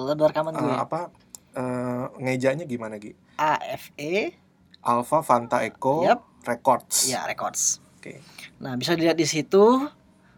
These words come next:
Speaker 1: Terus, em, kalau lo punya, lo pengen punya lagunya, lo bisa download,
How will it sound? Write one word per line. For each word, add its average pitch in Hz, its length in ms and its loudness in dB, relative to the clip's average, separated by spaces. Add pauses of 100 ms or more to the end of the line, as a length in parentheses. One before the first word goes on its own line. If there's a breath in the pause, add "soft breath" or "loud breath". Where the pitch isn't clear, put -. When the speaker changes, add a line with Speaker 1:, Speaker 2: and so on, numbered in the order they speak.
(160 soft breath)
Speaker 1:
Terus, 180 420 4 (460)
em, 160 500 6 (1120)
kalau 160 220 4
lo 165 140 6
punya, 165 340 -2
lo 160 200 4
pengen 160 320 -2 (340)
punya 185 300 6
lagunya, 147 400 6
lo 196 160 6
bisa 156 180 2
download, 143 460 0